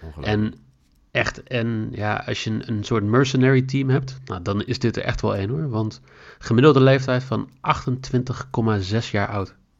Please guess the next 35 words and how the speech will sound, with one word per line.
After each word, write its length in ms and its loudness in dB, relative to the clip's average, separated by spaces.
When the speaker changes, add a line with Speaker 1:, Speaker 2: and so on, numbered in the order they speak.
Speaker 2:
Beetje 280 -6
het 260 -6
anti-Ajax, 640 2
zeg 140 -10
maar. 220 -8
Speaker 1:
Ja. 300 -6
Ja, 160 -10
inderdaad. 560 -12
Jeetje, 480 -16
dat 200 -20
is 200 -20
echt, 180 -16
dat 100 -12
is 60 -10
niet 120 -6
normaal, 280 -4
toch? 300 -12
Speaker 2:
Dat 120 -8
is 60 -10
echt 220 -6
niet 100 -8
normaal. 220 -12
Speaker 1:
Nee. 360 -10
Speaker 2:
De, 300 -2
de, 200 -8
de 100 -2
gemiddelde 460 6
ploeg 220 2
zit 180 -2
op 140 -2
drieëntwintig, 500 0
vierentwintig 420 -2
jaar 120 -2
oud 180 -4
ongeveer. 420 -6